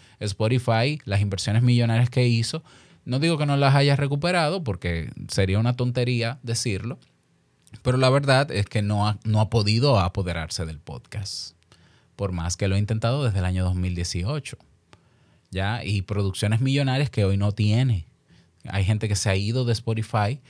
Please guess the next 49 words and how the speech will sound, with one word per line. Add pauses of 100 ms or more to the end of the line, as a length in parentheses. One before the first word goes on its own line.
(440)
eh,
por, (160)
eh,
no
ser
exclusivos
de
ellos,
como
hay
otros
que
han
entrado. (840)
Y
el
podcast
está
creciendo,
no
solamente
en
números,
sino
también
en (200)
diversidad.
Tenemos
podcasts
gratuitos,
entre
comillas,
¿no?
Abiertos
para
todo
el
mundo,
pero
hoy
tenemos
un
mercado
que
está
listo
y
está
madurando.